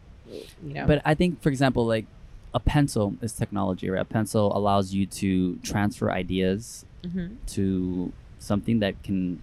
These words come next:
Speaker 2: transcend your thoughts and you can share it with someone else that's not maybe there at the same time as you.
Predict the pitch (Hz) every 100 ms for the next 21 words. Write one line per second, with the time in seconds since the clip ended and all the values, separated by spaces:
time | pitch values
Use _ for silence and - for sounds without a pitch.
0 | - - 95 95 98 98 98 98 98 -
1 | 98 104 104 95 98 98 92 87 - 95
2 | 104 101 104 101 101 135 151 - - -
3 | - 107 - 110 104 98 98 98 - 104
4 | 104 98 92 98 90 120 117 90 95